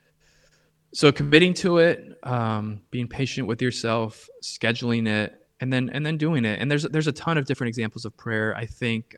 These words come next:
um, for, for our, our viewers, certainly the practice of Lectio Divina is, is something that I would, um,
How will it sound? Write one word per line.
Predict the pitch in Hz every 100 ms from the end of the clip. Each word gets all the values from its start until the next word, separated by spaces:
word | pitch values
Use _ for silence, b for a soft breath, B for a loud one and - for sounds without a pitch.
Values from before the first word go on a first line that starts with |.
| -
um, | 120 113 110 110 _ _ b b b b
for, | _ 147 123 120
for | - 127
our, | 117 113 113
our | 117 117
viewers, | 117 110 110 110 104 107 - _ _ -
certainly | - 170 165 160 135 120 - _ _ -
the | 120
practice | - 123 - 120 117
of | 110
Lectio | 113 - 120 110
Divina | 101 110 113 135 135
is, | - 110 113 -
is | 123 -
something | 113 110 110
that | 107
I | 101 104
would, | 104 104 101
um, | - 113 110 107 110